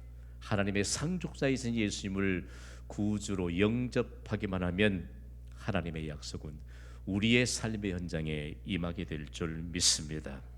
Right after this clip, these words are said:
이 현장에서 얼마나 중요한 일들을 선포하고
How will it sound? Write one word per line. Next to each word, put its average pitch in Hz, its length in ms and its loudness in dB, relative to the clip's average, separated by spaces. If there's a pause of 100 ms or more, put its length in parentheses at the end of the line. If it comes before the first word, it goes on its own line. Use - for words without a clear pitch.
(440)
이 113 160 4
현장에서 123 840 -4 (400)
얼마나 113 420 4
중요한 143 720 -2
일들을 98 400 -6
선포하고 135 960 -4